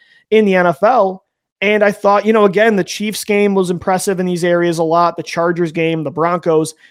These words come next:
but they were in smaller, you know, it was a drive or two where you saw those plays. And then he went back to his old ways. Whereas after that first quarter, Hurts continued to make those right decisions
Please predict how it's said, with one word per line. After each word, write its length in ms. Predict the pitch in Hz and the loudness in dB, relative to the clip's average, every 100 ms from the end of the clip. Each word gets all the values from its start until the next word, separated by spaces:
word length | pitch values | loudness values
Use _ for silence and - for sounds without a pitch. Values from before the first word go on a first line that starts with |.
| - | -2
but 120 | 214 | 2
they 140 | 214 | 4
were 180 | 208 214 | 4 2
in 100 | 208 | 0
smaller, 680 | 196 - 190 185 196 196 190 | -4 -6 -2 0 2 2 0
you 100 | 185 | 0
know, 120 | 180 | 0
it 20 | |
was 100 | 175 | 0
a 60 | 175 | 0
drive 360 | 151 160 185 | -2 -2 0
or 80 | 165 | -2
two 220 | 156 156 | -4 -4
where 120 | 143 139 | -4 -4
you 100 | 135 | -4
saw 240 | 160 135 | -4 -4
those 180 | 127 127 | -6 -10
plays. 380 | - 135 127 135 | -12 -10 -10 -6
And 100 | 180 | -2
then 80 | |
he 40 | 208 | 0
went 200 | 190 165 | 0 0
back 300 | 165 165 - | -4 -4 -6
to 220 | - 156 | -6 -4
his 160 | 147 151 | -4 -6
old 240 | 156 151 | -4 -4
ways. 400 | 139 165 120 - _ _ _ | -2 -2 -2 -12 _ _ _
Whereas 480 | 180 196 185 165 156 | 0 2 4 2 0
after 260 | 208 208 202 | -4 0 0
that 160 | 156 | 0
first 240 | 175 175 - | -4 -6 -4
quarter, 540 | 214 254 175 139 131 _ _ _ _ | -2 0 0 -4 -10 _ _ _ _
Hurts 200 | 226 233 | -2 -2
continued 480 | - 202 - 247 220 | -4 -2 0 2 2
to 60 | 214 | 2
make 200 | 202 202 | 2 2
those 220 | 180 147 | 0 0
right 180 | 175 165 | -4 -4
decisions 760 | 151 190 165 156 127 123 - | -4 -2 -2 -4 -8 -16 -20